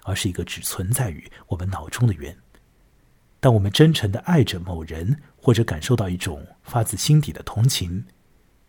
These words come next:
再或是对这个世界满怀希望与憧憬，亦或是我们找到了信仰，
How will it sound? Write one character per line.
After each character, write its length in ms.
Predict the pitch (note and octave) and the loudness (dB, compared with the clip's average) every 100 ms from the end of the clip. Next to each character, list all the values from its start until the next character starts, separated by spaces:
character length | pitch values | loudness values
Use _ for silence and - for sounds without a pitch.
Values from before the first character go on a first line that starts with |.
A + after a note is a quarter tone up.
| _ | _
再 180 | - E3+ | 0 2
或 140 | D3 | 4
是 140 | B2 C3 | 4 6
对 140 | C3+ | 4
这 100 | A#2+ | 4
个 60 | A#2+ | 2
世 160 | - | 4
界 120 | B2 A2+ | 4 4
满 220 | D#2+ E2 | 2 -8
怀 200 | - F2+ | -6 -4
希 160 | A#2 D#3 | -2 2
望 180 | D3+ D#2+ | 2 2
与 40 | |
憧 280 | - D3 D#3+ | 0 4 4
憬， 160 | E3 - _ _ _ _ _ _ | 0 -8 _ _ _ _ _ _
亦 100 | B2 | -2
或 140 | G#2+ G2 | -2 -2
是 140 | - | -4
我 80 | D#2+ | -4
们 100 | F#2 | -6
找 160 | - | -6
到 160 | - E2 | -6 -8
了 120 | D2 | -8
信 300 | - - C3+ | -2 2 2
仰， 240 | - - | 0 -12